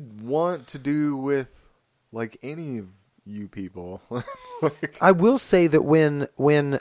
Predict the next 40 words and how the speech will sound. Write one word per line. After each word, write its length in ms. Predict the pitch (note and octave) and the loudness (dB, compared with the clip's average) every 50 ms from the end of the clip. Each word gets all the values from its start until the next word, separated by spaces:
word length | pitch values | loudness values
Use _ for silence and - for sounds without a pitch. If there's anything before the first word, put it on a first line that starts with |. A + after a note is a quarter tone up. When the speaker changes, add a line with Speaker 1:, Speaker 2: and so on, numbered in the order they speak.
| - | 2
Speaker 2:
uh, 380 | - B2 A#2+ A2+ G#2+ G#2 G2+ G2 F#2 | 4 4 6 6 4 4 2 0 0
the 100 | G#2+ B2 | 0 2
girls 480 | A#2 B2+ C3+ D3 D#3 D#3+ D3+ C#3+ A#2 A2+ | 6 8 10 10 10 10 8 6 6 2
are 40 | |
sunbathing 720 | A2+ - - D3 C#3 B2+ A#2 A#2 A#2 A2+ G#2 A2 G#2+ A2 G#2 | -2 0 2 2 2 4 4 4 4 4 2 0 -2 -2 -2
on 120 | F#2+ G#2+ A2+ | -2 -2 -2
the 80 | G#2+ | 0
little 240 | G#2 A2 A2 G#2 A2 | 0 0 0 0 2
raft 380 | F2 G2 A2 A#2+ A#2+ B2 - - | 4 4 4 6 4 2 0 0
in 120 | C#3 B2 | -2 -2
the 80 | A2+ G#2 | 0 4
Speaker 1:
Yeah. 140 | A2 B2+ C3 A#2+ | 6 8 8 8
Speaker 2:
water, 240 | A2+ A2 A2 A2 | 8 6 4 0
and, 500 | - - A2+ A2 A2 G#2+ G#2 G#2 G#2 F#2+ _ _ | 0 0 0 0 0 0 -2 -4 -6 -10 _ _
uh, 380 | - A2 G#2 G2 F#2 F2 E2+ E2+ | -2 0 2 4 4 2 2 -2
Zoe 400 | F2+ F#2+ A2+ B2+ C#3 C#3 C3 A#2+ | 0 4 6 6 8 6 6 2
decides 340 | G#2+ G2+ - A#2+ G#2+ G#2+ G2 | 0 0 2 2 2 2 0
to 40 | G2 | -2
take 160 | - G#2+ G2+ | -4 -4 -2
her 100 | F#2+ F#2 | -2 -2
top 300 | F#2 A#2 A#2 A2+ A2 - | 2 4 4 4 4 4
off, 240 | F2+ E2+ G2+ - - _ _ _ _ _ _ _ - - _ _ _ _ _ | 2 2 2 0 -4 _ _ _ _ _ _ _ -20 -20 _ _ _ _ _
um, 540 | - A2 A#2 A2 G#2 G2 F#2 F2+ F2+ F2 E2+ - _ _ _ _ _ _ _ _ _ _ _ _ _ _ _ _ _ - - | 2 4 6 6 6 6 4 0 -2 -6 -8 -12 _ _ _ _ _ _ _ _ _ _ _ _ _ _ _ _ _ 0 4
uh, 380 | A#2+ A2+ A2 G#2 G2 G2 G2+ G2 - _ _ _ _ _ _ _ _ _ - - | 6 6 8 8 6 4 2 0 -2 _ _ _ _ _ _ _ _ _ -2 0
and 200 | B2+ A#2+ A#2 G#2 | 0 2 0 -2
Smith 420 | - - - C#3+ D#3+ F3 - - - | -4 0 4 6 6 6 6 2 -2
appears, 440 | A#2+ - - - G2+ F2+ F2 G#2+ G#2+ | -2 -2 0 0 2 2 2 0 0
and 80 | A2 | 0
we, 140 | A2 A#2 A2+ - | 0 0 -2 -2
we 200 | - G#2+ A2 A2 G#2+ | -6 -6 -6 -6 -6
meet 380 | G#2 G#2 A#2 C#3+ E3+ F3 - | -6 -4 -4 -2 -2 -2 0
Speaker 1:
Yes. 200 | B2+ A#2 B2+ F#3 | 4 4 6 6
Speaker 2:
Smith. 360 | D#3+ B2 A#2+ A#2 - - - - - - - _ _ _ _ - | 6 6 4 2 0 -4 -16 -20 -20 -20 -20 _ _ _ _ 6
Though 220 | B2 D3+ E3+ G3 | 10 10 10 10
she's 280 | F#3 - - F#3 D#3 - | 10 4 0 0 0 0
covering 560 | - - D#3 D3 C3 A#2+ A2 G#2+ A2 G#2 A2+ | 2 4 6 6 6 6 4 4 4 4 4
up, 260 | A#2 G#2+ E2 - - - _ _ _ _ _ _ - _ _ | 4 2 2 -2 -10 -20 _ _ _ _ _ _ -20 _ _
I 60 | - - | 4 4
remember 280 | D3+ F3 F#3+ F#3+ E3 | 6 6 6 4 4
thinking 800 | C#3 - - - D3 D#3 D3 - E3 E3 E3+ F3+ F#3 F3 E3 | 2 0 0 -2 -2 -2 -2 -2 -2 -2 0 -2 -6 -8 -10